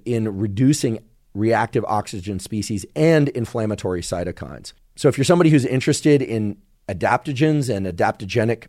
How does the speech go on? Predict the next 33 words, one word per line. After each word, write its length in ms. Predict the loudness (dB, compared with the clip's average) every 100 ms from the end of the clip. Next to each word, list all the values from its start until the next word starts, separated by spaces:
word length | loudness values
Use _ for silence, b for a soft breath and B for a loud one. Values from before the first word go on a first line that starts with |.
| _
processes, 640 | -4 -2 0 0 0 0
reducing 500 | -2 -2 -2 -2 -4
stress 440 | -4 0 0 0
and 120 | -4 -4
buffering 400 | -4 -2 -4 -4
stress, 440 | -4 -2 -2 -6 b b b b b
which 200 | -10 -10
of 60 | -8
course 220 | -8 -8
has 340 | -6 -2 0 0
its 180 | -4 -2
role 420 | 4 6 6 4
in 280 | -2 -6 -8 b -12
buffering 320 | -10 -6 -4
daily 300 | 0 2 2
stress 440 | 0 2 4 4 -2
in 80 |
order 180 | -8 -8
to 60 | -8
help 180 | -10 -10
you 60 |
sleep 320 | -10 -6 -4
better, 320 | 0 0 0 -2
to 320 | -6 -8 -10
improve 320 | -12 -6 -6
cellular 320 | -2 0 0 -2
function 340 | -4 -4 -8
for 100 | -8
longevity, 540 | -8 0 2 2 0
sports 380 | -4 0 0 0
performance, 560 | -8 -8 -6 -6 -8 -6
cognitive 420 | 0 0 0 -4
performance, 460 | -6 -8 -10 -10